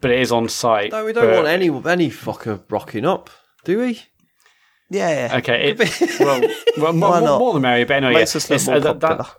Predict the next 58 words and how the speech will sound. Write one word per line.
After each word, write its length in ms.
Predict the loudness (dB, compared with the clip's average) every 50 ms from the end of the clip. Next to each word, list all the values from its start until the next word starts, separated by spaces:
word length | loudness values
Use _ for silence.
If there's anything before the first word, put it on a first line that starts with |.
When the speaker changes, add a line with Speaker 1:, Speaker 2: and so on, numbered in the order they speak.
| _ _ _ _ _
Speaker 1:
we're 140 | -10 -8 0
gonna 120 | 0 2 2
be 80 | 4
there 120 | 2 2 0
from 180 | 0 -2 -2
seven 240 | 0 0 0 0 0
P 120 | 0 0 0
M 120 | 0 0
at 40 | -2
the 60 | -6
Fox 260 | -4 -4 -4 -4 -4 -8
X 160 | -8 -2 0
L 140 | 2 2 2
Warehouse 380 | 2 2 2 2 2 0 -2 0
Bar. 320 | -2 0 0 0 0 0
More 160 | 0 0 0
information 380 | 0 0 0 0 0 0 0 -2
on 100 | 0 0
that 240 | 0 -2 -2 -4 -12
stuff 320 | -6 -2 -2 -2 -2 -4
is, 200 | -4 -4 -2 0
uh, 180 | 0 0 0 -2
um, 320 | -2 -2 -2 -2 -2 -4 -10 -10 _
on 120 | -4 -2
our 80 | -2 0
events 240 | 0 0 -4 -4 -4
page 240 | -6 -6 -4 -4
on 100 | -4 0
our 100 | 0 0
website. 300 | 0 0 -4 -4 -6 -4
So 80 | -6 -8
just 200 | -8 -8 -8 -4
go 120 | 0 0 0
to 300 | 0 0 -2 -2 -2 -2 -6 -10 -14 -14 -14 -14 -16 -8 -4
the 80 | -4 -2
computer 280 | 0 0 0 0 0
game 140 | 0 0 -2
show 160 | 0 0 0
dot 140 | 0 0 -2
com 280 | -2 -2 -2 -4 -4 -8
slash 340 | -6 -2 -2 -2 -2 -2 -6
events, 500 | -6 -2 0 0 0 0 -4 -8 -10 -8
and 60 | -6
there's, 180 | -6 -4 -2 0
like, 280 | 0 0 0 -2 -8 _ _ _ _
links 380 | -4 -2 -2 -2 -4 -8 -14 -8
to 340 | -4 0 2 2 2 0 -4 -12 _
the 120 | -4 0
locations 760 | 0 0 0 0 -2 -2 -2 -2 -2 -4 -4 -4 -6 -8 -8 -8
and, 220 | -8 -8 -6 -8
and 180 | -6 -6 -6 -6
the 40 | -4
dates 380 | 0 0 0 0 -2 -8 -8
and 140 | -8 -6 -8
stuff. 460 | -8 -6 -6 -6 -6 -6 -8 -12 -10 -6
All 200 | -4 -4 -2 -2
the 80 | -2 -2
usual 300 | -2 -2 -2 -2 -2 -4